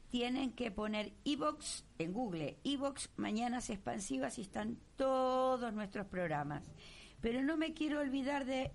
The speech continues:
recordarles que tenemos un correo electrónico, buzonexpansivas arroba gmail punto com. Eh, bueno, deciros que muchos ya lo conocen y nos escriben.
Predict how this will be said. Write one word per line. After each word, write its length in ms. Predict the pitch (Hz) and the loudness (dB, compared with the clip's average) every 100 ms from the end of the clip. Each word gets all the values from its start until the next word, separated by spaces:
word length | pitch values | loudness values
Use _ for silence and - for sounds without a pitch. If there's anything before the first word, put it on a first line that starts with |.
| - | -6
recordarles 760 | 247 311 285 226 233 226 226 202 | -4 -2 0 0 2 0 0 -4
que 120 | 226 | -6
tenemos 480 | 254 247 262 262 262 | -2 0 0 0 -2
un 100 | 240 | -4
correo 360 | 254 214 240 | -2 0 0
electrónico, 920 | 240 233 202 277 262 196 - 160 147 - - - - - - | 0 -4 -4 0 0 0 -4 -6 -6 -8 -18 -20 -20 -20 -6
buzonexpansivas 1900 | 202 214 - 285 285 285 285 - 240 - 220 202 196 - 269 277 285 311 - - | -4 -2 0 2 2 0 -2 -4 -4 -2 -4 -2 -4 0 0 2 0 -2 -6 -6
arroba 560 | 208 214 240 254 254 233 220 | -4 -2 0 0 0 -2 -2
gmail 400 | 214 240 247 240 | 0 0 0 -2
punto 420 | 226 220 214 196 | -4 -2 -2 0
com. 300 | 214 180 160 - - - - - | 0 0 -2 -10 -18 -18 -18 -2
Eh, 80 | 208 | 0
bueno, 400 | 254 226 175 - - - | 2 2 0 -2 -10 -8
deciros 580 | 165 190 - 240 254 247 | -2 -2 0 0 0 0
que 160 | 240 214 | -2 0
muchos 440 | 233 220 247 185 | 0 0 -2 0
ya 340 | 226 226 220 | 2 4 4
lo 140 | 220 208 | 2 0
conocen 580 | 202 226 262 - 277 226 | 0 0 0 0 2 2
y 100 | 208 | 2
nos 220 | 196 190 | -2 -2
escriben. 720 | 190 - 277 294 277 294 | -6 -2 0 2 2 0